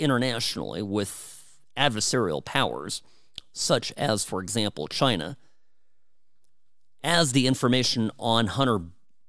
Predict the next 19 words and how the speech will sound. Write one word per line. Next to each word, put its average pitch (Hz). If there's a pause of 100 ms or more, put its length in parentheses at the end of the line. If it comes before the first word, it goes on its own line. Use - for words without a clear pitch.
(120)
Hunter 110
Biden's 98
laptop 101 (100)
showed. 113 (480)
I'll 117
remind 123
you, 101
one 107
of 101
the 98
key 127
things 196
in 107
there 95
was 98 (880)
his 143 (180)
and, 120 (220)
uh, 101 (760)
Hunter's 127